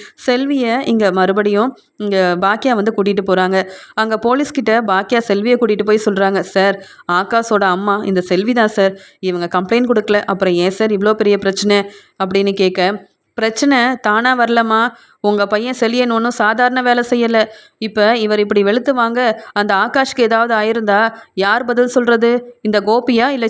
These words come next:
செழியனா? யார் பதில் சொல்லியிருப்பா? யாரும் சொல்ல முடியாதுல்ல. அதனால தான் செஞ்ச தப்பை புரிய வைக்கணும்னு தான் இங்க கூட்டிட்டு வந்திருக்கோம். மறுபடியும் மறுபடியும் தப்பு செய்யாத மாதிரியே பேசுறதுனால தான் உங்க பையனை வெளுத்து வாங்கிட்டு இருக்கோம்.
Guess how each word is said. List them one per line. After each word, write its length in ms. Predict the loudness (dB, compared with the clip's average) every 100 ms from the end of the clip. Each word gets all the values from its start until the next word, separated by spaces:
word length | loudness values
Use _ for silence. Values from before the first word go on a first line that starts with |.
| 0
செழியனா? 440 | 0 2 2 0 0
யார் 260 | 0 2
பதில் 220 | 0 -2 -2 0
சொல்லியிருப்பா? 400 | 0 0 -2 -4 -16 _
யாரும் 260 | -2 -2
சொல்ல 220 | 0 0 0
முடியாதுல்ல. 440 | 0 0 0 2
அதனால 500 | 0 0 -2 0 2
தான் 160 | 0 0
செஞ்ச 340 | 0 2 0
தப்பை 300 | -2 -2 0
புரிய 320 | 0 0 0
வைக்கணும்னு 340 | 0 0 0 2
தான் 160 | 0
இங்க 200 | 0 0
கூட்டிட்டு 280 | 0 0 0
வந்திருக்கோம். 320 | 0 0 -2 -4 -20 -10
மறுபடியும் 480 | -4 0 0 0 0
மறுபடியும் 400 | 0 0 -2 -2
தப்பு 260 | 0 0
செய்யாத 380 | 0 0 2 0
மாதிரியே 320 | -2 0 0
பேசுறதுனால 640 | 2 0 2 0 2 0 2
தான் 120 | 0
உங்க 180 | 0 -2
பையனை 360 | -2 -4 -4
வெளுத்து 300 | -2 0 0
வாங்கிட்டு 320 | 0 0 -2
இருக்கோம். 320 | -2 -2 -4